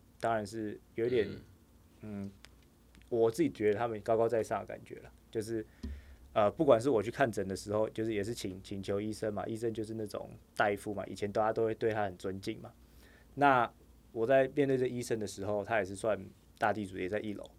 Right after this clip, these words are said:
Speaker 2: 是。
Speaker 1: 那我其实有一点紧张，讲实话，我就觉得他蛮，因为他其实蛮关键。
Speaker 2: 嗯。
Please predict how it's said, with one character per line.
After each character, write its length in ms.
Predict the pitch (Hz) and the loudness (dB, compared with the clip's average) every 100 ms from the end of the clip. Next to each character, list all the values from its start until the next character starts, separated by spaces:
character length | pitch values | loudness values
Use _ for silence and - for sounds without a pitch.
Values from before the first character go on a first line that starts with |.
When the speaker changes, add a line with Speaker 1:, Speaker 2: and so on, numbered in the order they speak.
| - | -20
Speaker 2:
是。 300 | - 80 73 - - - | -12 -8 -8 -12 -20 -2
Speaker 1:
那 320 | 131 110 104 - - | 2 2 0 -10 -4
我 140 | 107 | -4
其 160 | 110 117 | 0 4
实 80 | |
有 80 | 117 | 8
一 20 | |
点 120 | 110 113 | 6 4
紧 180 | - | -4
张， 160 | 107 107 117 | -10 -12 -8
讲 140 | 104 | -8
实 180 | 95 104 | -8 -10
话， 160 | 95 107 | -12 -6
我 80 | 107 | -4
就 60 | |
觉 160 | 107 104 | -2 -2
得 160 | 101 - | -2 -6
他 120 | - 120 | -6 -4
蛮， 120 | 101 95 | -4 -6
因 80 | - | -8
为 60 | 123 | -2
他 100 | 120 | -2
其 100 | 104 | -2
实 60 | |
蛮 140 | 95 92 | -6 -6
关 180 | 92 92 | -6 -6
键。 160 | - - - - | -10 -14 -20 -14
Speaker 2:
嗯。 300 | 92 80 | -12 -12